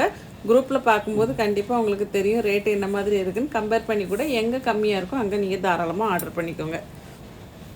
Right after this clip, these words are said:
இந்த சாரியோட மெயின்டெனன்ஸ் அப்படின்னு பார்த்தீங்கன்னா, இது மெயின்டெனன்ஸ் ஃப்ரீ சாரி தான். நார்மலா நீங்க வாஷ் பண்ணி நிழல்ல காய வச்சு எடுத்து வச்சுக்கிட்டீங்கனாலே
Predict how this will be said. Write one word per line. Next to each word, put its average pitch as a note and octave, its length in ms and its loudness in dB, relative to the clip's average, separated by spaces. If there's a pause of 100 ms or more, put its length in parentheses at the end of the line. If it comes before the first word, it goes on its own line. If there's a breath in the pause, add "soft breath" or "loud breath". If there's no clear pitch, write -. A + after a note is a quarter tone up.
(260)
இந்த G#3 160 4
சாரியோட B3+ 520 4
மெயின்டெனன்ஸ் A#3+ 540 0
அப்படின்னு A3+ 300 0
பார்த்தீங்கன்னா, G#3 480 0
இது A#3 220 0 (520 loud breath)
மெயின்டெனன்ஸ் B3 460 2
ஃப்ரீ A#3+ 240 0
சாரி G#3 360 2
தான். A#3 200 0
நார்மலா A3 480 2
நீங்க A#3 240 2
வாஷ் G3+ 300 0
பண்ணி G#3 220 0
நிழல்ல A3+ 480 0
காய G3+ 280 0
வச்சு G#3 260 0
எடுத்து G#3+ 280 2
வச்சுக்கிட்டீங்கனாலே G3+ 720 0